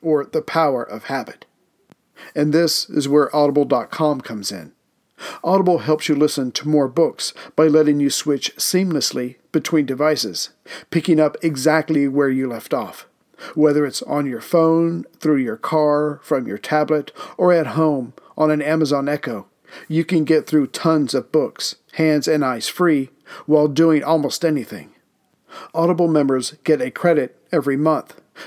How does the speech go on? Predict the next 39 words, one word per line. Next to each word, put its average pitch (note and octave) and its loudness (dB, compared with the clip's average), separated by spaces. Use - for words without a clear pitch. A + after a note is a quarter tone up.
good E3 4
for D3+ 0
any E3 0
audiobook C#3 0
in D3 -2
our A#2+ -4
store, C3+ -2
regardless D3 0
of A2 -8
price, A#2+ -4
and D#3+ -2
unused E3 -2
credits B2 -4
roll C#3+ 2
over C#3 0
to D#3+ -2
the C#3 -2
next A#2+ -8
month. D3+ -4
Didn't D#3 -2
like D#3 0
your D#3+ 4
audiobook? E3+ 0
You G3 -2
can G3+ 0
exchange E3+ 0
it, - -10
no G#3 2
questions A#2 -6
asked. A2 -8
Plus, F#3 0
your D3+ 2
books D3+ 0
are F#3+ 2
yours D3+ 2
to B2+ -8
keep. D3 -2
With E3+ 2
Audible, D#3+ 2